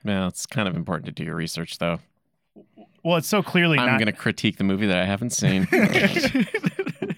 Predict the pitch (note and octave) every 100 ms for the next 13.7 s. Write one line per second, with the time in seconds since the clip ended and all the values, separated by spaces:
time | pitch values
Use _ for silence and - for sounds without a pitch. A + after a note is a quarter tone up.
0 | _ - _ - - - B3 E3 - G3+
1 | G3+ G3 E3+ D#3+ B2+ - - D3 C#3+ A2
2 | A#2 A2+ - G#2 - - A#2 - A#2 A2
3 | A2+ - A2+ G2+ A2+ A#2 A2+ A2+ C#2+ C#2
4 | C#2 A#2+ A2+ - - - _ _ - F#2
5 | E2 D#2 - - - A2+ - - A2 A2+
6 | A2+ - B2 A#2+ A#2+ - B2 - B2 -
7 | - _ - A2+ G2+ G#2+ A2+ - B2+ C3
8 | - D3 A#2+ A2 C3+ D3 B2 A2+ G#2+ -
9 | - - - A#2+ A#2 C3 C3+ D3+ C#3 D3+
10 | C3+ A#2+ B2+ A#2 B2 A2+ A2 A#2 G#2 G#2
11 | - G2+ A2 - A#2+ A#2 A#2+ B2+ C3+ D3
12 | C#3+ - _ _ - A#2 A2 G#2+ C#3+ C#3+
13 | D3 C#3+ A#2 B2+ B2 A2+ G#2+